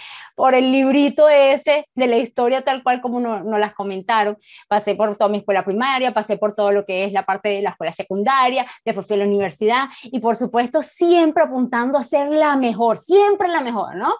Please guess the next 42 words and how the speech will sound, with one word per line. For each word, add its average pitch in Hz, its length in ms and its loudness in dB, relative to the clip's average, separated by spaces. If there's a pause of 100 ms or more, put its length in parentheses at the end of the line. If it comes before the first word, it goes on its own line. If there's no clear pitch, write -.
(300)
La 233 100 0
mejor 202 300 -2
del 202 120 0
salón, 294 520 0 (160)
eh, 208 300 0
con 208 220 0
todos 220 160 0
los 214 100 -2 (100)
premios, 262 480 -4
con 220 300 -2
toda 226 220 2
la, 226 220 0 (260)
todo, 240 400 2
todos 269 180 0
los 269 120 -2
elogios 262 540 0 (240)
por, 247 220 2
en 233 200 0
el 214 180 -2
cuadro 254 380 2
de 233 80 0
honor. 269 560 2 (180)
Y 240 260 0
entonces, 220 880 -2
eh, 196 240 2
claro, 349 220 0
al 208 160 4
final 208 400 -4
yo 240 80 -2
decía, 233 360 -4 (200)
bueno, 285 240 0
buenísimo, 269 380 0
lo 202 40 0
estoy 202 200 -2
haciendo 233 340 -2
bien, 311 320 2
¿no? 381 180 0
Lo 254 60 -4
estoy 220 140 -6
haciendo 269 260 -6
bien, 285 260 -2
estoy, 214 280 -4